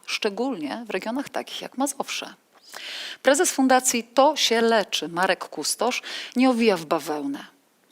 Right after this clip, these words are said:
To efekt społecznego przyzwolenia i łatwej dostępności piwa, wzmacnianej jego wszechobecnymi reklamami. Krytykuje również niespójność przepisów, które zakazują reklam mocnych trunków, ale pozwalają na promocję piwa,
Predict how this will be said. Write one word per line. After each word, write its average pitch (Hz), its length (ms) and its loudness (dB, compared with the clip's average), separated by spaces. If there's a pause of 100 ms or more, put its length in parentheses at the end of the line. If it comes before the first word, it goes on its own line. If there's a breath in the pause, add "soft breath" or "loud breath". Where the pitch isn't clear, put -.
(100)
To 302 420 4
efekt 220 400 0
społecznego 226 540 0
przyzwolenia 175 800 0
i 190 160 -6
łatwej 196 420 2
dostępności 160 640 -6
piwa, 160 400 -4 (320 loud breath)
wzmacnianej 240 720 4
jego 202 200 2
wszechobecnymi 240 920 2
reklamami. 160 680 -4 (520 loud breath)
Krytykuje 302 520 4
również 247 480 2
niespójność 233 720 0
przepisów, - 540 0
które 170 280 2 (260 loud breath)
zakazują 165 540 0
reklam 160 300 -4
mocnych 196 460 -2
trunków, 226 440 -4 (300)
ale 175 240 0
pozwalają 277 600 4
na 269 100 4
promocję 226 440 -2
piwa, - 380 -2